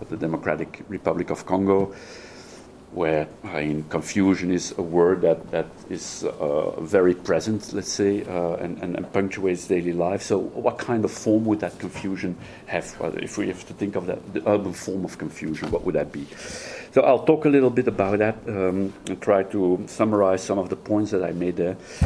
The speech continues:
and, um, and articulate them around, in a second part, the notion of, um, suture, of suture, and, uh, it, which is also, you know, the tentative title of the new book, Suturing the City. Uh, so I'll, I'll say something about that.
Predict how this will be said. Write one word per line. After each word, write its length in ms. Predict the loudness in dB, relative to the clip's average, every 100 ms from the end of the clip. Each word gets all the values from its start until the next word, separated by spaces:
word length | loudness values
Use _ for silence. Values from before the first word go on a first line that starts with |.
| -2 -4
and, 400 | 2 4 4 2
um, 540 | 4 4 4 2 0 0
and 280 | 0 0 2
articulate 600 | 0 0 0 2 4 4
them 200 | 4 0
around, 520 | 4 6 6 2 -2 -10 -20 -20 -20 -8
in 160 | -2 -2
a 40 |
second 460 | 0 -2 -2 -6 -8 -2
part, 320 | 2 2 0 -4 -6
the 80 | 0
notion 400 | 2 2 0 -4
of, 260 | -4 -12 -6
um, 400 | -2 0 -2 -4 -12 -16
suture, 520 | -8 -6 -4 -2 -2 -2
of 100 | -6
suture, 540 | -4 -2 -2 -4 -8 -10 -10
and, 240 | -8 -4
uh, 240 | -2 -2 -2
it, 100 | -6 -8
which 200 | -10 -6
is 120 | 2
also, 480 | 2 2 2 2 2 -4 -20 -20 -20 -20 -12
you 80 | -8
know, 60 |
the 120 | -6 -6
tentative 680 | -2 -2 -4 -6 -6 -6 -18 -6
title 360 | -2 0 0 0
of 100 | 2
the 80 | 0
new 200 | -2 -2
book, 240 | -2 -4
Suturing 520 | -2 -2 0 -2 -2
the 80 | -2
City. 340 | -4 -8 -10 -14 -14 -16 -14 -14 -8
Uh, 300 | -4 0 -2
so 280 | -2 -2 0
I'll, 280 | 0 -2 -4
I'll 60 | -6
say 200 | -2 0
something 340 | 0 -2 -4
about 280 | -6 -6 -8
that. 120 | -14